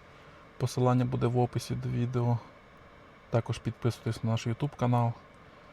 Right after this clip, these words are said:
Найближчим часом, е, приїде Ioniq п'ять в комплектації Limited на повному приводі, а також В шість на повному приводі, також в гарній комплектації.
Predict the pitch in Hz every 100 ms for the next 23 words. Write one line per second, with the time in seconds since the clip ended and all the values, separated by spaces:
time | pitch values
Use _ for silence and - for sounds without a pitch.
0 | - - - 120 110 117 - 117 - 117
1 | 113 113 110 107 - - - 117 113 110
2 | 110 - 113 113 113 104 - 120 120 117
3 | - 120 113 - - 123 123 - 117 117
4 | 120 160 156 143 143 - - - - -
5 | - - - - - 127 127 131 131 127
6 | 131 131 127 123 120 131 - 120 120 117
7 | - 120 120 - - - 113 117 120 120
8 | 120 127 120 120 - 120 123 127 123 123
9 | 131 131 - - 120 - -